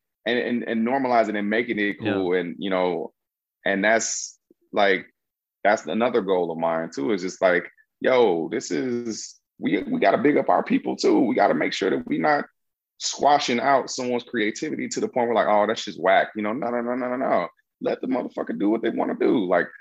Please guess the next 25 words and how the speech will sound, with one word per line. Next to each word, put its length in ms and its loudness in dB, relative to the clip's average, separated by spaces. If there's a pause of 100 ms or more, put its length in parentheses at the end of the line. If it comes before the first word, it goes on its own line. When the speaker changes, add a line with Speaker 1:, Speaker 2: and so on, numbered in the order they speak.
(140)
Speaker 1:
let 180 -2
the 60 -12
Tiger 320 2
Woods 280 2
get 120 0
out 200 2
there. 200 2
Let 240 -2
the 80 -4
more, 320 -2
you 80 -4
know, 100 -2
the 60 -4
Venus 340 -2
and 100 -6
Serenas 420 -2
get 140 2
out 220 4
there. 200 2
Let, 180 2 (280)
let 200 -2
the, 180 -8
you 120 -2
know, 360 2
the, 180 2